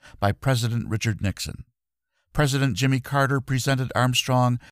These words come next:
with the Congressional Space Medal of Honor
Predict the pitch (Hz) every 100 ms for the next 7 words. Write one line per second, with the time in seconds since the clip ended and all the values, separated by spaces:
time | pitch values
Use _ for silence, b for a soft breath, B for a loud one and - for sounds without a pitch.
0 | - 127 104 131 127 - 113 104 131 156
1 | 143 139 127 - 147 131 - 113 117 110
2 | 110 107 98 98